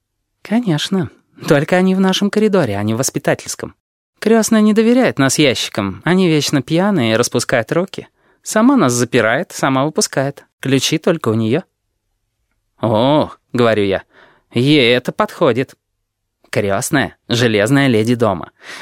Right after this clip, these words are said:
При взгляде на неё кажется, что при ходьбе она должна бы погромыхивать и позвякивать, как железный дровосек.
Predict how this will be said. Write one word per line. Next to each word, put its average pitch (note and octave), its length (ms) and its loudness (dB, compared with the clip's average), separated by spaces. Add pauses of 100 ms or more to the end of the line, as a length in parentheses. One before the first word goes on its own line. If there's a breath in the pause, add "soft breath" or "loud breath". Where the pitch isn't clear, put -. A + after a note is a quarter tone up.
При D#3 140 2
взгляде E3 400 2
на E3+ 60 4
неё F3+ 340 2
кажется, F3 420 0
что - 220 -2
при D#3 140 -2
ходьбе D3+ 340 0
она E3+ 160 2
должна D3 400 2
бы D#3 120 -2
погромыхивать D#3 760 -2
и - 20 -4
позвякивать, C3+ 720 0
как B2 220 -2
железный A#2+ 440 0
дровосек. E3 600 0